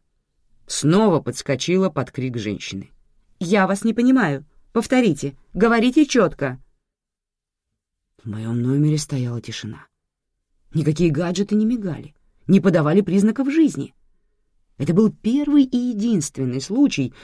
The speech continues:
когда я следила за искусственным интеллектом. И я его выследила. Когда в коридоре хлопнула дверь, совсем тихо, надо признать, и послышался звук шагов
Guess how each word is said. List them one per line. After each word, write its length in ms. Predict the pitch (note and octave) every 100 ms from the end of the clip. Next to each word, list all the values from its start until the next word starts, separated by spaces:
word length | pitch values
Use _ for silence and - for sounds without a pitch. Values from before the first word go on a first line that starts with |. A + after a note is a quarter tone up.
| _ _ -
когда 300 | C#3+ A#2 B2
я 320 | G#2 C#3+ G#3
следила 680 | - D3+ C3 G2+ C#3 D3 C#3+
за 200 | A#2+ G#2+
искусственным 720 | - - B2+ - A2 G#2 G#2+
интеллектом. 680 | B2 A2 G#2+ F#2+ - - - _ _ _ _ _ -
И 80 | C3
я 400 | B2+ B2 C3 B2+
его 180 | A#2
выследила. 680 | A2+ C3+ C#3+ A2 G2+ F#2+ - _ _ _ _ _ _ _
Когда 400 | - C3 C#3+ G#3
в 80 | G3+
коридоре 640 | - E3 E3+ F3+ G3 A#2+ G2+
хлопнула 720 | - C3 F3+ - G#2+ G2+ G2+
дверь, 420 | A2 G#3 A3 - _ _ _
совсем 380 | - - - B3+
тихо, 340 | - D4+ -
надо 160 | G#2 F#2+
признать, 540 | - A#2+ B2 - _ _ _ _ _ _
и 180 | E3 D#3+
послышался 760 | C#3 D#3 D3+ D#3 C#3+ B2+ - C3+
звук 320 | A#2+ C#3 C#3
шагов 500 | - G#2+ A#2+ E3 -